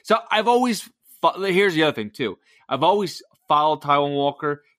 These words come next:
since he was with the Mariners. I always thought there was a lot of upside to him.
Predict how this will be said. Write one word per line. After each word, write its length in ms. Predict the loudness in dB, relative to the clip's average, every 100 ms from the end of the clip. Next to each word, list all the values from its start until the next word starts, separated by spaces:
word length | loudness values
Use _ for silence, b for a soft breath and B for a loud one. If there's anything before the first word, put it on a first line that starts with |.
| _
since 240 | -8 -4
he 40 | -4
was 120 | -4
with 80 | -4
the 60 |
Mariners. 580 | -2 0 0 -2 -6 -10 _ _
I 120 | -6 -2
always 180 | -2
thought 100 | -4
there 80 | -6
was 80 | -4
a 40 |
lot 180 | 0 0
of 80 | -2 -6
upside 460 | -8 -2 -2 -2
to 80 | -8
him. 360 | -8 -8 -10